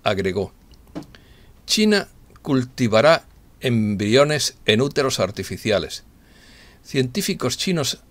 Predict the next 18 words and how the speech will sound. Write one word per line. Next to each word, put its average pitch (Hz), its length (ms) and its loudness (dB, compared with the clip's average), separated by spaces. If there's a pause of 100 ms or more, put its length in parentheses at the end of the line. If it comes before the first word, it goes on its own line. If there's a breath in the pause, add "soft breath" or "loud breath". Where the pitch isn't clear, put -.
(580)
han 170 180 4
desarrollado 104 680 0
un 151 140 -2
sistema 113 640 -2 (720 soft breath)
de 120 180 2
robot 113 540 0
de 110 180 -2
inteligencia 107 720 -2
artificial 131 680 0
que 98 140 -6
cuida 165 320 -2
embriones 113 720 0
en 104 100 -2
úteros - 460 -6 (220)
artificiales 110 840 -2 (680 loud breath)
con 139 200 2
una 170 240 2
eficacia 127 840 -2